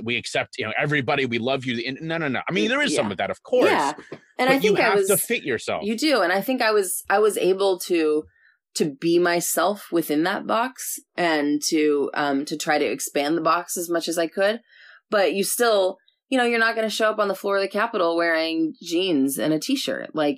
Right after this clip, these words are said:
Speaker 2: as much as that might reflect your personality, you just can't do that. You can't curse on your official account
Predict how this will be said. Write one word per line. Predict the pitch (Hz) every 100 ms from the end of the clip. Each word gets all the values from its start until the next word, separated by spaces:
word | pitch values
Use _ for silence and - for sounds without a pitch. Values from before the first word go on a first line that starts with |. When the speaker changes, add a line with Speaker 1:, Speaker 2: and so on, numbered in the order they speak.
| -
Speaker 2:
as | 170
much | 180 185
as | 180 160
that | 165 110
might | 160 160
reflect | 139 151 170 165
your | 160
personality, | - 156 151 170 220 135
you | 135 135 147 156
just | 165 170
can't | - 165 107
do | 143 208
that. | 156 90 92 - - -
You | 175 165
can't | 220 196 147 - _ _
curse | - 226 202 -
on | - 160
your | 160 156
official | 160 190 180
account | 143 143 135 131